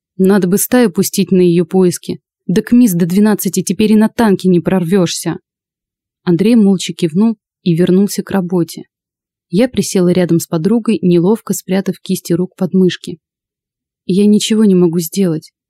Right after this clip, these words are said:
тихо призналась я. «Единственное, что могу тебе предложить, это подождать до полудня и принять участие во встрече членов клуба «Два меча»,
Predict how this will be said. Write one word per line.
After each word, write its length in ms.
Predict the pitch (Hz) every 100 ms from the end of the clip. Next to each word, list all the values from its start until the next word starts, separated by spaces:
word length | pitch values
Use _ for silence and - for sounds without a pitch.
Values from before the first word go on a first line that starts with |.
| _ _
тихо 300 | - 196 -
призналась 600 | 170 175 175 170 175 -
я. 180 | 175 170 - _ _ _ -
«Единственное, 800 | 170 185 247 240 - 196 185
что 180 | 180 -
могу 220 | 190 185
тебе 240 | 220 180 208
предложить, 640 | 175 175 196 170 247 - _ _ _
это 180 | - 180
подождать 460 | 175 185 170 240 196
до 80 | 202
полудня 460 | 214 214 226 202
и 40 | 175
принять 360 | 180 202 208
участие 480 | 190 - 214 - 190
во 100 | 180
встрече 420 | - 202 208 -
членов 400 | - 190 202 185
клуба 300 | - 214 185
«Два 200 | 165 190
меча», 480 | 196 202 - 220 170